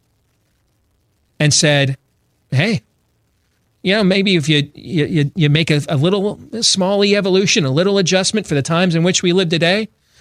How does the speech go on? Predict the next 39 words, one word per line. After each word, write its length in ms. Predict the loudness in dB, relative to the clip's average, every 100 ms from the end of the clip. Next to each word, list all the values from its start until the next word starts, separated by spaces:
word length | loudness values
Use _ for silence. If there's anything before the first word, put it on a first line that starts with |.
| _ _ -4
I 120 | 0
don't 100 | 2
know 120 | 4
why 180 | 4 2
we 80 | 2
wouldn't 200 | 2 2
have 140 | 0
confidence 540 | -2 -2 0 0 -2 -2
that 180 | -2
those 220 | 2 2 2
things 200 | 0 0
can 140 | 0
still 260 | 0 0 0
work 220 | 0 -2
in, 220 | -2 -2
in 320 | -6 -2 0
the 60 | 0
future. 460 | 0 -2 -2 -2 -6 _ _ _ _ _ _ _
Th-, 140 | -2 0
those 220 | 0 2
things 260 | 0 0 0
can 160 | 0
still 580 | 0 0 0 2 2 0 _ _ _ -2
provide 480 | 0 2 0 0
for 280 | -2 -2 0
us 280 | 0 0 -2 _ _ -4
now 420 | -2 0 -4 -6 _ _ _ -2
and 100 | 0
again, 300 | 0 -2 -8 _ _ _ _ _ _ _ _
that 120 | -2 0
we, 200 | 0 2
we 140 | 0
can't 300 | 0 0 0
use 360 | 2 2 4 2
those 200 | 2 0
same 300 | 2 2 2
instincts 500 | 2 0 0 0 0
and 160 | 0 0
values." 640 | 0 0 0 -2 -4